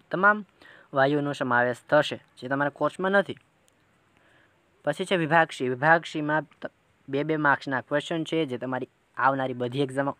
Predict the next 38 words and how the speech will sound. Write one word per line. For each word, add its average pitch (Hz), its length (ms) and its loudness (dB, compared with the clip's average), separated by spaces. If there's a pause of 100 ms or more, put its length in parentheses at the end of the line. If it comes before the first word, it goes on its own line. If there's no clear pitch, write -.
ઉપયોગી 139 340 -6
સાબિત 127 380 -8
થશે, - 280 -6 (560)
કારણ 165 220 2
કે 147 120 -12
આ - 160 -12
માર્ચ 120 560 0 (180)
બે 135 120 -4
હજાર 127 360 -2
ને 160 100 -6
સાતની 151 800 2
બોર્ડની 160 360 0
એક્ઝામનું 139 420 -2
પેપર 123 300 -4
છે, 110 180 -14 (460)
જે 139 60 -12
તમારી 131 460 -4 (320)
બધી 131 300 -2
એક્ઝામમાં 131 440 -2
ઉપયોગી 127 440 -6
સાબિત 127 360 -6
થશે 196 240 0
ને 139 60 -6
આમાંથી 147 340 -2
બેઠે 147 320 -6
બેઠા 175 240 -2
ક્વેશ્ચન 165 340 -6
બી 160 120 -2
પૂછાઈ 160 440 -4
શકે 131 300 -6
છે. 113 140 -16 (1200)
પ્રશ્ન 151 240 -8
નંબર 170 240 -4
એકત્રીસ, 147 540 -4 (600)
નિદાન 147 840 -2
કાર્ય 147 400 0
માટે 135 340 -4
ટેકનોલોજી 175 640 0